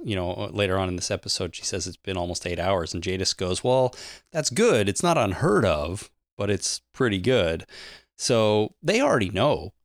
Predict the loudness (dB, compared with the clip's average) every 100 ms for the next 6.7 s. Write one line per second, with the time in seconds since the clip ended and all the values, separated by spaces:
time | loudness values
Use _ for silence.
0 | -20 -10 -2 0 0 0 -2 -4 -4 -6
1 | -8 -6 -6 -6 -8 -8 -4 -2 2 2
2 | 0 -2 -4 -2 -2 -2 -4 -4 -2 0
3 | 0 -2 0 0 0 -2 -4 -2 -4 -2
4 | -2 0 0 0 -4 -2 0 0 -2 0
5 | 0 0 -4 0 4 4 4 0 0 0
6 | 4 4 2 0 0 0 0